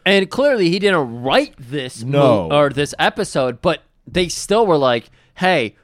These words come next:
Speaker 1: who's a man who can take a convoluted spy thriller, F D, like,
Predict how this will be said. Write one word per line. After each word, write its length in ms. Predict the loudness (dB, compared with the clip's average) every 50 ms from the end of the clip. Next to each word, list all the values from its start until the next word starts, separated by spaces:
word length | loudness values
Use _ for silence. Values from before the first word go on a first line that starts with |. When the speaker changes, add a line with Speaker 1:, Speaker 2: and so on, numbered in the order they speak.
| _ -6
Speaker 1:
who's 260 | -4 -4 -4 -2 -4
a 40 | -2
man 260 | -2 -2 0 -2 -2
who 60 | -4
can 120 | -6 -8 -8
take 160 | -8 -8 -10
a 60 | -10
convoluted 720 | -12 -10 -6 -4 -4 -2 -2 -4 -4 -2 -2 -2 -4 -6 -8
spy 500 | -10 -10 -6 -4 -2 0 0 0 0 -2
thriller, 540 | -4 -8 -6 -4 -2 -2 0 -2 -2 -4 -4
F 280 | -6 -6 -6 -6 -8 -12
D, 300 | -14 -12 -12 -12 -14 -12
like, 400 | -10 -8 -2 0 2 2 2 0